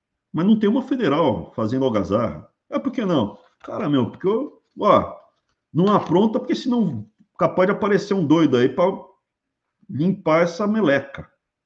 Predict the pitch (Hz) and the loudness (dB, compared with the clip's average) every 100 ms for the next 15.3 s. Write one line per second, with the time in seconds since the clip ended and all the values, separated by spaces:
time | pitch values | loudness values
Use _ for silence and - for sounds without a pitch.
0 | _ _ _ _ _ _ _ _ _ _ | _ _ _ _ _ _ _ _ _ _
1 | _ 165 170 254 262 254 240 233 - 123 | _ -6 -2 -2 -2 -4 -2 -2 0 -2
2 | 120 165 135 - 147 165 151 147 139 131 | 0 0 0 -4 -4 -2 -2 0 0 0
3 | 127 120 - - 151 147 175 170 - - | 0 -2 -4 -6 -2 0 -2 -10 -18 -20
4 | _ _ _ _ _ _ _ _ - 170 | _ _ _ _ _ _ _ _ -6 0
5 | 175 160 151 151 143 170 - - 151 170 | 4 6 6 4 0 -2 -6 -2 0 2
6 | 170 180 180 180 156 170 190 185 175 - | 2 0 0 -2 -2 -4 -2 -2 -2 0
7 | 180 202 285 214 147 131 101 - _ _ | -2 -2 -4 -2 -2 -4 -8 -20 _ _
8 | _ _ _ _ _ _ _ _ _ - | _ _ _ _ _ _ _ _ _ 2
9 | 214 208 - - 226 262 226 160 143 127 | 2 2 -2 -2 0 2 2 2 4 4
10 | 101 - 95 - 117 - 135 160 214 220 | 2 -2 -6 -4 -6 -2 2 4 4 2
11 | 208 - _ _ _ _ _ - 113 147 | -2 -12 _ _ _ _ _ -12 -6 -6
12 | - - 127 107 82 78 - - - _ | -4 2 4 2 -2 -8 -18 -20 -20 _
13 | _ _ - 135 147 175 180 156 160 147 | _ _ -2 2 4 4 4 2 2 0
14 | - 165 139 120 95 - - 151 143 85 | 2 0 0 -4 -4 -4 -4 -2 -2 -4
15 | 87 - - | -8 -18 -20